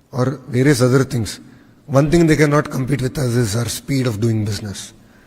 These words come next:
Andhra Pradesh today stands for it.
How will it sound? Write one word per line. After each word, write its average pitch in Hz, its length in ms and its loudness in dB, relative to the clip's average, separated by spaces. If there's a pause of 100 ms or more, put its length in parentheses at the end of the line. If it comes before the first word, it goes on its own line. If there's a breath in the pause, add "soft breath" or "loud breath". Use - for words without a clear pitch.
(840 soft breath)
Andhra 160 320 4
Pradesh 160 680 0
today 139 320 4
stands 127 460 0
for 123 180 -10
it. - 220 -18